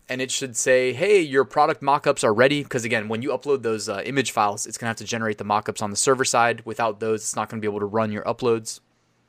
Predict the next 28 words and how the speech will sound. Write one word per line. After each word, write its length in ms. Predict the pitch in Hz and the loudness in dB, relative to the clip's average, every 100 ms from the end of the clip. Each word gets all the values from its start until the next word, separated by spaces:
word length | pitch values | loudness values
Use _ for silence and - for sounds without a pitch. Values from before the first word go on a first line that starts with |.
| _ _ _ - _ _ _ _ - | _ _ _ -20 _ _ _ _ -4
And 120 | 156 | -2
you're 120 | 151 180 | 0 0
gonna 120 | 180 | 0
wanna 180 | 165 127 | -2 -2
do 180 | 127 | -4
this 160 | 123 - | -4 -4
prior 320 | - 117 120 | 2 4 4
to 160 | - 110 | 4 2
eleven 260 | 101 101 | 4 0
P 160 | 95 107 | -4 -6
M 80 | 98 | -6
at 80 | 87 | -4
night, 220 | 104 87 | -4 -4
because 200 | - 104 | -4 -4
if 80 | 117 | -4
it 80 | |
takes 240 | - 202 - | -2 -2 -2
too 140 | 151 | 0
long, 260 | 131 127 123 | 2 2 0
it 120 | 120 | -6
won't 160 | 120 120 | -6 -2
be 100 | 110 | 2
ready 220 | 113 107 | 2 2
for 120 | 117 | 0
that 140 | 110 | 2
eleven 260 | 104 107 107 | 2 0 -2
P 160 | - 110 | -6 -6
M, 300 | 101 101 | -6 -8